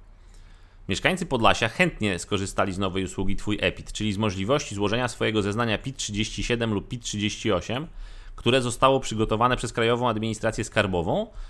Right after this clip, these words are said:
oraz udostępnione do weryfikacji i zaakceptowania na portalu podatkowym podatki gov p l. W ten sposób złożono ponad sto osiemdziesiąt pięć tysięcy zeznań, co stanowi czterdzieści pięć procent wszystkich złożonych w jakiejkolwiek formie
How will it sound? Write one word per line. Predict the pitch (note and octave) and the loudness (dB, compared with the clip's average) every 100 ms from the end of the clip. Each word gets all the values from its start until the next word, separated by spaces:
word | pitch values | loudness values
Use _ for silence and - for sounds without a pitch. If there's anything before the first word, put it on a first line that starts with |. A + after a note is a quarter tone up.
| - | 0
oraz | A2 C3+ - | 2 2 2
udostępnione | B2 B2 C#3+ B2+ C#3+ D#3 | -2 0 0 0 2 2
do | C3+ | 2
weryfikacji | A#2+ A#2 - G#2+ C3+ D3 | 2 2 -2 0 0 0
i | A#2+ | -2
zaakceptowania | A2+ A#2 - G#2 A2 B2 | -2 -4 -2 0 0 0
na | A2+ | 0
portalu | - G2 A2 A2+ | -2 0 2 2
podatkowym | G#2+ G#2 - G#2+ A2+ G#2+ | 2 0 2 0 0 0
podatki | G2+ G2+ - G2 | 2 2 2 0
gov | F#2+ - | 0 0
p | G2 E2+ | 0 0
l. | - - - - - - | -2 -10 -16 -18 -18 -16
W | - | 2
ten | - G3 | 4 4
sposób | - G2 - A2 - - - | 2 0 0 -2 4 8 8
złożono | F2 G#2+ A2+ B2+ D#3 | 8 4 6 6 2
ponad | - C3 B2 | 2 0 0
sto | - C#3+ | 2 2
osiemdziesiąt | D3 C3 B2+ C#3 B2 | 2 -2 -2 -4 -4
pięć | C3 B2+ | -4 -4
tysięcy | A#2+ C3+ C3 - | -2 0 0 0
zeznań, | A2+ A2 E2 A2 F3+ - - - - | 2 4 4 -2 -4 -8 -18 -18 -6
co | B2 | -2
stanowi | - B2+ C#3+ D3 | 2 2 2 2
czterdzieści | D3+ C3 D3 D3+ | 2 2 0 -2
pięć | C#3+ C3 | -4 -2
procent | C#3 C#3+ C3+ | -2 0 -2
wszystkich | - F3 - G2+ | 0 0 0 0
złożonych | G#2 G#2+ B2 A2 | 2 2 2 0
w | |
jakiejkolwiek | A2+ B2 A2+ C3+ A#2+ A2 | -2 -2 2 2 2 0
formie | - B2+ A#2 C3 | 4 6 6 2